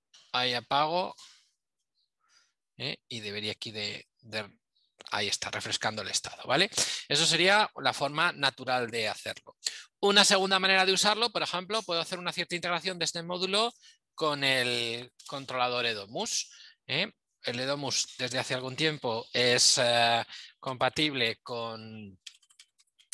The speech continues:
con los módulos de Seli. A ver si me puedo conectar. ¿Eh?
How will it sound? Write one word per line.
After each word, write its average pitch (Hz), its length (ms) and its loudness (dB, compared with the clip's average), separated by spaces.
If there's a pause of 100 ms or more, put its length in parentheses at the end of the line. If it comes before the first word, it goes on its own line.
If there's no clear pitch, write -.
(140)
con 117 140 -4
los 107 140 -6
módulos 127 320 0
de 120 100 2
Seli. 160 500 4 (1600)
A - 140 -14
ver - 100 -14
si 107 140 -6
me 101 80 -16
puedo 104 200 -12
conectar. 131 580 -6 (4000)
¿Eh? 147 240 2